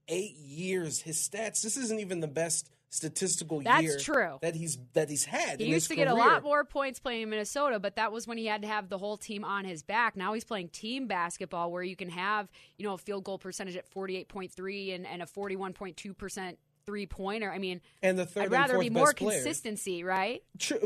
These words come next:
Speaker 1: consi-, I mean, he's ju-, but it's just he's averaging the eighteen points and every, and
Speaker 2: Yeah.
Speaker 1: he, he plays a little bit of defense. One thing I do wanna bring up is that, uh, the, what's his name?
Speaker 2: Playing
Speaker 1: Bam
Speaker 2: a lot better
Speaker 1: Bam.
Speaker 2: defense now.
Speaker 1: Bam Bam. Yeah, but so
Speaker 2: He's
Speaker 1: is, but
Speaker 2: trying.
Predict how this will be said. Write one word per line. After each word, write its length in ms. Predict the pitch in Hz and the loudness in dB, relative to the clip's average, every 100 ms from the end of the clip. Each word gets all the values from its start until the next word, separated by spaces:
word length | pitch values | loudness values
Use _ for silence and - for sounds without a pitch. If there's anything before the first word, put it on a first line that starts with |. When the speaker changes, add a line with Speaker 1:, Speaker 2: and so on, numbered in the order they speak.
| 196 | 0
Speaker 1:
consi-, 360 | - 214 262 - | -2 2 4 4
I 80 | 214 | 4
mean, 220 | 226 196 | 2 -2
he's 260 | 214 - | -2 -2
ju-, 220 | - 220 185 | -2 0 2
but 200 | 160 175 | 2 2
it's 200 | 165 - | 0 2
just 260 | 196 - | 2 2
he's 160 | 165 156 | 0 0
averaging 400 | 151 139 139 139 | 0 -2 -4 -2
the 140 | 139 | 0
eighteen 300 | 143 143 151 | -2 -2 -4
points 340 | 135 233 233 - | 0 -2 0 -2
and 100 | 147 | -2
every, 140 | 143 | 0
and 140 | 156 190 | 2 0
Speaker 2:
Yeah. 60 | |
Speaker 1:
he, 80 | 180 - - - | -2 -10 -12 -2
he 40 | 196 | 0
plays 300 | 185 226 202 | 6 4 4
a 80 | 160 | -4
little 240 | 185 190 | -2 -2
bit 160 | 170 165 | -2 -4
of 80 | 151 | -6
defense. 360 | 175 156 127 | -4 -4 -2
One 160 | 165 196 | 0 0
thing 120 | 202 | 2
I 80 | 165 | 0
do 160 | 151 | 0
wanna 160 | 160 151 | -2 -2
bring 220 | 127 139 | -2 -2
up 180 | 131 131 | -4 -4
is 120 | 120 | -4
that, 260 | 123 131 - _ _ _ | -2 -4 -8 _ _ _
uh, 340 | 139 143 143 131 123 | 2 2 -2 -6 -2
the, 120 | 156 | -2
what's 180 | 156 202 | 0 -2
his 140 | 175 147 | -2 0
name? 160 | 139 | 2
Speaker 2:
Playing 140 | 135 - | 2 4
Speaker 1:
Bam 100 | 175 | 6
Speaker 2:
a 20 | |
lot 160 | 214 196 | 8 6
better 200 | 165 147 | 4 0
Speaker 1:
Bam. 80 | 131 | -2
Speaker 2:
defense 440 | 160 151 120 - | -10 -16 -20 -16
now. 80 | 131 | -2
Speaker 1:
Bam 320 | 190 220 247 190 | 4 4 4 0
Bam. 220 | 160 147 - | 0 0 -8
Yeah, 120 | - | -12
but 140 | - 156 | -12 -4
so 240 | - 226 | 2 4
Speaker 2:
He's 160 | 214 - | 4 0
Speaker 1:
is, 80 | - | 2
but 80 | 190 | 6
Speaker 2:
trying. 580 | 392 392 349 196 175 | 8 8 4 -4 -10